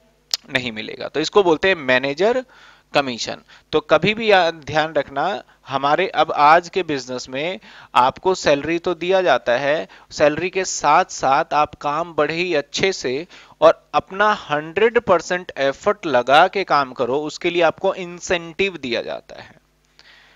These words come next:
या फिर commission बोल लो उसे आप अलग से, या फिर उसे bonus बोल लो। अलग-अलग company ने अपने अलग-अलग नाम से रखा हुआ है, ताकि employee क्या करे, ज्यादा से ज्यादा उसमें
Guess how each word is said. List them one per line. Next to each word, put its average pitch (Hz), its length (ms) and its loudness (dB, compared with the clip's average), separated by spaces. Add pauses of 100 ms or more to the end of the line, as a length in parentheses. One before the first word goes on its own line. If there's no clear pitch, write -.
(180)
या 139 260 6
फिर 185 200 -2
commission 165 680 0
बोल 110 200 -4
लो 92 180 -10
उसे - 340 -12
आप - 180 -20 (680)
अलग 127 240 0
से, - 140 -6
या 151 260 4
फिर 185 180 0
उसे 185 180 0
bonus 143 520 0
बोल 123 240 -4
लो। 120 240 -12 (520)
अलग-अलग 190 480 4
company 180 440 0
ने 208 120 -2
अपने 175 280 0
अलग-अलग 151 540 0
नाम 135 300 -2
से 175 180 -4
रखा 131 260 -4
हुआ 113 200 -4
है, 151 100 -2
ताकि 135 300 -4
employee 127 360 -6
क्या 123 160 -2
करे, 147 240 -4
ज्यादा 120 280 -6
से 123 160 -12
ज्यादा 117 280 -4
उसमें 190 400 -6